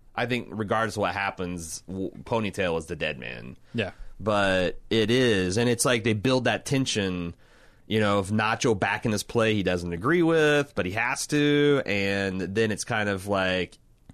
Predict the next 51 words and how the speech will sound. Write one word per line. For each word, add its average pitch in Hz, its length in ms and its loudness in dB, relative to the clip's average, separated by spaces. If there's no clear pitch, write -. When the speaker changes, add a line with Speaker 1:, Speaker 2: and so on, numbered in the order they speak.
Speaker 1:
all 127 140 2
the 120 80 -2
tension 123 400 0
bleeds 110 320 0
out 123 160 0
when 104 80 -2
you 98 80 -2
see 113 180 -4
him 98 140 0
walk, 110 380 0
and 98 200 -2
then 104 300 0
when 98 80 -4
he's, - 240 -6
it, - 200 -6
it's, - 420 -6
it's, - 360 -6
yeah. 69 240 -6
Speaker 2:
Well, 175 80 2
I - 20 2
mean, 202 100 2
this 214 140 0
Speaker 1:
It's 226 80 4
Speaker 2:
is - 60 6
Speaker 1:
a 196 40 6
roller 214 160 4
coaster. - 460 -6
Speaker 2:
This 208 140 2
is 220 40 -2
definitely, 185 500 2
like, 123 320 2
the, 117 420 -2
the 135 140 -2
best 127 260 0
option 113 280 0
here 104 160 0
for 104 100 -6
Gus, 92 320 -4
because, 123 320 -2
I 120 80 2
mean, 123 220 2
he's 139 160 -2
got 185 260 0
the 143 100 2
ultimate 120 300 0
blackmail 104 340 -2
material 95 520 -4
on 101 200 -6
Nacho, 95 340 -8
right? 101 280 -8
Like, 107 240 -6